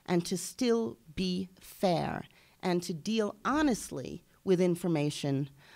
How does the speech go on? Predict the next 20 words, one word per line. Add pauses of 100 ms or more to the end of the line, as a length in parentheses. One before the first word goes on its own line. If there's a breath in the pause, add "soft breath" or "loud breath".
(180 soft breath)
uh, (160)
which
they
frequently
do. (300 soft breath)
I
just
wish
it
weren't
so
spotty
because,
you
know,
you
have
to
sort
of,